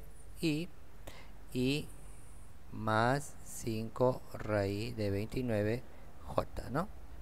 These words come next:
Y lo tenemos ahí como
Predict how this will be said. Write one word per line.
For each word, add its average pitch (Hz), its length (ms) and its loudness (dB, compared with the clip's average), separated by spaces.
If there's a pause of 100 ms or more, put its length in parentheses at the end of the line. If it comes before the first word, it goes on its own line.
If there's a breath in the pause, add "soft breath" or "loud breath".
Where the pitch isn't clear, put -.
(400)
Y 120 300 2
lo 107 200 0
tenemos 101 540 0
ahí 165 240 4 (320)
como 104 320 -4